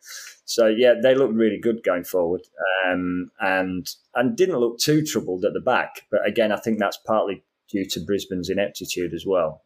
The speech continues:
Um, so, uh, so yeah,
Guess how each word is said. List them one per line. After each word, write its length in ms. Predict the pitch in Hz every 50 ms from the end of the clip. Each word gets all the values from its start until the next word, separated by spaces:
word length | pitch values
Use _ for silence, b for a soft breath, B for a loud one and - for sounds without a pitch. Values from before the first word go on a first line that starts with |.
| _ 87
Um, 520 | 90 90 90 87 87 85 87 85 85 80 - _ _ _ _ _ _ _ _ _ _ - - - _
so, 480 | - - - 95 95 92 90 90 90
uh, 180 | 87 90 87 85
so 140 | - - 107
yeah, 200 | 110 117 104